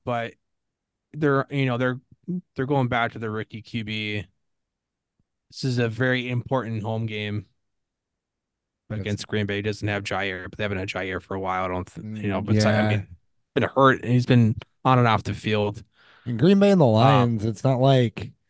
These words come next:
Speaker 2: those aren't winnable, but they're not surefire either.
Speaker 1: If Detroit doesn't have a chance at the one seed, I think you can see them resting people by halftime.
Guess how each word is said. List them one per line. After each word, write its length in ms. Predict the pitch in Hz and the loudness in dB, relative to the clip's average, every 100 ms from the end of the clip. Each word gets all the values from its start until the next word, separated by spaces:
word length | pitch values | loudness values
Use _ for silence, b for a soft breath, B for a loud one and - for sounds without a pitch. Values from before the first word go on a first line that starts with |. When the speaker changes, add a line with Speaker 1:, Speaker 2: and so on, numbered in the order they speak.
| _ _ _ - | _ _ _ 2
Speaker 2:
those 220 | 120 107 | 4 6
aren't 300 | 113 123 85 | 4 2 2
winnable, 680 | 90 92 123 156 175 175 170 - | -2 2 4 8 8 8 6 0
but 520 | 113 123 113 107 98 _ _ _ - | 4 6 6 4 0 _ _ _ -2
they're 140 | 117 120 | 0 4
not 440 | 131 131 120 - _ _ _ _ _ - | 4 4 2 -2 _ _ _ _ _ -10
surefire 720 | - 120 95 101 92 87 87 92 | 2 4 4 2 0 -2 -4 -6
either. 320 | 92 104 110 _ _ _ _ _ _ _ _ _ _ | -8 -10 -12 _ _ _ _ _ _ _ _ _ _
Speaker 1:
If 200 | 139 151 | 2 4
Detroit 520 | 160 147 - 175 175 151 | 6 6 8 8 6 6
doesn't 280 | 147 139 | 4 6
have 220 | 123 131 127 | 4 4 2
a 80 | |
chance 460 | 123 - 120 127 - | -2 -2 -2 -2 -2
at 120 | 113 | -4
the 100 | 110 | -2
one 300 | 104 104 117 | -4 -2 -2
seed, 300 | - 139 135 | 0 0 0
I 100 | 110 | -2
think 260 | - 110 110 | -4 -6 -6
you 80 | 104 | -8
can 100 | 104 | -6
see 160 | 117 | -4
them 200 | 113 101 | 0 0
resting 480 | 98 104 - - 104 | 2 0 0 0 0
people 360 | - 110 117 110 | -2 -2 0 0
by 160 | 98 | 0
halftime. 540 | 95 101 - 117 123 | -4 -4 -2 2 2